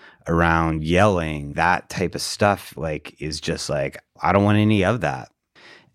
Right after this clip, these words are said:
And Tara, as much as she has that ebullient display of positive emotions, when things get difficult, there's that same sort of intensity level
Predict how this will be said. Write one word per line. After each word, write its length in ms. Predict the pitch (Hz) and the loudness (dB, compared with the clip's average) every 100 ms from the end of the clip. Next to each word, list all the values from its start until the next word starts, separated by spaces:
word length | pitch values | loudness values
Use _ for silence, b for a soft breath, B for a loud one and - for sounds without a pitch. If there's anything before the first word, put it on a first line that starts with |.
| - | -2
And 180 | 87 82 | -2 0
Tara, 380 | 117 110 107 98 | 2 4 4 2
as 200 | 87 85 | -2 -4
much 300 | 92 95 - | -2 -2 -2
as 140 | 90 | -6
she 540 | - - - - 95 85 | -6 -8 -8 -6 -2 -2
has 380 | 82 82 80 - | -2 -2 -2 -2
that 420 | 80 76 67 - _ - | 0 0 -2 -6 _ 0
ebullient 640 | 107 95 98 90 82 78 - 82 | 2 4 2 2 -2 -6 -12 -16
display 640 | - 87 - - 95 87 87 | -10 -8 -4 0 2 4 2
of 540 | - 82 76 76 73 - B B B B | 0 2 2 0 -6 -16 B B B B
positive 520 | - 95 117 117 92 | 2 4 4 2 0
emotions, 880 | 78 80 71 - 73 78 90 - - _ b b b b b - | -2 -4 -4 -6 -6 -6 -6 -10 -18 _ b b b b b -4
when 340 | 87 92 90 | 2 2 2
things 360 | - 101 98 82 | 0 0 0 0
get 280 | 82 82 78 | -2 -2 0
difficult, 800 | 110 - 117 85 78 78 - _ b b b - | 0 2 -2 0 0 -2 -4 _ b b b -10
there's 420 | 92 95 85 80 | 0 2 2 2
that 240 | 85 78 | 2 2
same 320 | - 98 90 | -2 -2 0
sort 260 | 82 90 85 | 0 0 0
of 100 | 76 | 0
intensity 640 | 76 - 110 - 87 85 | -4 0 0 0 0 0
level 600 | 80 80 76 78 76 76 | 2 0 0 -2 -2 -4